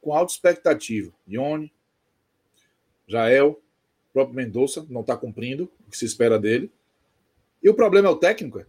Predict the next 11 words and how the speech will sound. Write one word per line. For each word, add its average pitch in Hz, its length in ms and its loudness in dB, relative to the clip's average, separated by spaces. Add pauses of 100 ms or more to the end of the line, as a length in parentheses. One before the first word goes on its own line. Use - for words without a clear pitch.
(960)
Você - 200 -2
faz 226 200 2
um 233 40 0
investimento 202 460 0
tão 208 260 0
alto 175 400 -2 (400)
e, 160 120 2
evidentemente, 196 720 -2
enxerga 180 520 0 (160)
em 151 200 -10
peças 170 640 -2